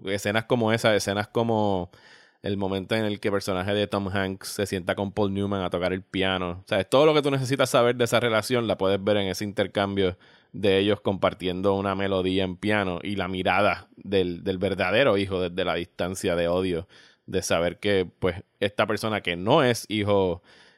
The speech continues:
eh, legítimo, de, ni legítimo tampoco, sino que es un hijo adoptivo de su padre, él tiene mayor afecto que él, que es el verdadero hijo y heredero de lo que va a ser entonces esta mafia irlandesa.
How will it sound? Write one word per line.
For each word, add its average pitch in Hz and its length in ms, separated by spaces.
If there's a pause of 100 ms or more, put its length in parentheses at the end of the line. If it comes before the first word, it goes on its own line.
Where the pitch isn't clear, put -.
(120)
eh, 92 300
legítimo, 95 720
de, 85 520
ni 104 180
legítimo 120 440
tampoco, 101 500
sino 95 180
que 98 80
es 101 60
un 127 100
hijo 131 120
adoptivo 127 540
de 98 160
su 101 180
padre, 104 520
él 98 320
tiene 104 240
mayor 104 320
afecto 107 460
que 90 280
él, 107 300
que - 100
es 92 60
el 92 120
verdadero 95 600
hijo 92 240
y 87 80
heredero 85 540 (560)
de 90 240
lo 80 140
que 87 120
va 80 100
a 82 40
ser 87 180
entonces 87 360
esta 92 220
mafia 87 760
irlandesa. 87 840